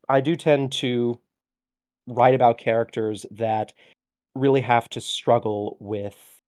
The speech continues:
their identity, especially when they thought they were something. They grew up thinking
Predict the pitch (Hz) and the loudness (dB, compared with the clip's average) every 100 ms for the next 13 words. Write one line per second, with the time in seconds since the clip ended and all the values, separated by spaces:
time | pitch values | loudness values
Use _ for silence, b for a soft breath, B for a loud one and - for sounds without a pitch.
0 | _ _ _ _ - 117 113 110 104 123 | _ _ _ _ -6 0 0 0 2 2
1 | 117 - 107 107 143 143 135 113 117 117 | 2 -8 -6 2 2 4 0 0 2 0
2 | 113 - _ _ _ _ _ _ _ 127 | -2 -10 _ _ _ _ _ _ _ 2
3 | 120 - 151 202 233 117 110 120 - - | 2 6 8 8 8 -2 -2 -8 -12 -12
4 | - 117 117 127 135 147 143 - 156 214 | -16 -6 -4 -2 0 4 4 4 2 2
5 | 254 131 - - | 0 -4 -4 -16